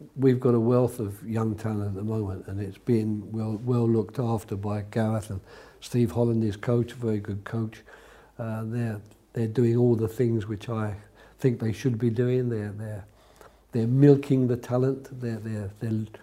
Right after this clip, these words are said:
nurturing the talent that they've got. And the, the beauty for them is at the moment,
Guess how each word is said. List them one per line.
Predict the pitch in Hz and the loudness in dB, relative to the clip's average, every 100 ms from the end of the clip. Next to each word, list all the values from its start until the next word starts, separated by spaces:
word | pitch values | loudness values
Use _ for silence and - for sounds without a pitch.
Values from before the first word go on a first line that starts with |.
| - - - _ | -20 -20 -20 _
nurturing | 135 139 139 131 131 123 123 | 4 8 8 6 2 2 4
the | 120 | 2
talent | 113 127 127 123 - | -2 -2 0 0 -2
that | 120 | -6
they've | 110 117 104 | -2 -2 -2
got. | 123 123 | -2 -2
And | 123 120 | -2 -2
the, | 120 | -2
the | 120 123 | -4 -4
beauty | 117 139 143 107 | 0 2 2 -2
for | 101 113 110 | -4 -4 -4
them | 107 117 | -2 0
is | 127 | 0
at | 113 | -2
the | 101 | -2
moment, | 113 131 107 120 | 0 0 0 -4